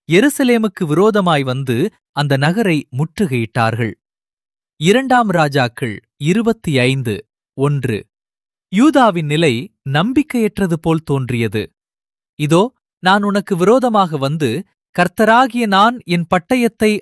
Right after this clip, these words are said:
அதின் உறையிலிருந்து உருவினேன். அது இனி உறைக்குள் திரும்புவதில்லை. அதனால் இருதயங்களெல்லாம் உருகி, கைகளெல்லாம் தளர்ந்து, மனமெல்லாம் தியங்கி, முழங்கியங்கி,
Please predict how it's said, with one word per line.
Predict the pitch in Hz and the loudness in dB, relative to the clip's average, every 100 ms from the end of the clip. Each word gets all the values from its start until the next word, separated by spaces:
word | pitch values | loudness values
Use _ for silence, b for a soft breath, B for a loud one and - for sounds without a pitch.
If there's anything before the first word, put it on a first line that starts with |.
| - | -4
அதின் | 156 160 | -2 0
உறையிலிருந்து | 151 196 247 226 190 175 151 135 | 2 2 2 2 0 0 -2 0
உருவினேன். | 143 135 123 107 90 _ _ _ _ | 0 0 -2 -4 -8 _ _ _ _
அது | - 180 214 | -2 0 0
இனி | 226 277 214 - | 0 -2 -4 -4
உறைக்குள் | 151 214 277 - 208 - | -2 0 0 -2 -6 -2
திரும்புவதில்லை. | 165 190 160 123 113 117 113 - _ _ _ _ | -2 -2 -2 -2 -2 -2 -2 -4 _ _ _ _
அதனால் | 123 156 151 113 202 - _ - | 0 2 2 0 -2 -10 _ -2
இருதயங்களெல்லாம் | 165 247 247 233 208 208 214 233 226 214 | 0 2 2 0 2 2 2 2 2 0
உருகி, | 135 156 160 131 101 _ _ - | -4 -4 -2 -6 -8 _ _ -2
கைகளெல்லாம் | 180 233 226 226 226 220 214 202 | 0 0 0 0 2 2 0 -2
தளர்ந்து, | 151 156 175 156 120 104 _ _ 123 | 0 2 0 -2 -6 -8 _ _ -2
மனமெல்லாம் | 160 226 233 220 214 180 - | 2 2 0 0 0 -2 -4
தியங்கி, | 165 190 202 135 107 - _ _ 143 | -2 0 0 -4 -8 -10 _ _ 0
முழங்கியங்கி, | 185 233 214 170 135 117 | 2 2 0 0 -2 -6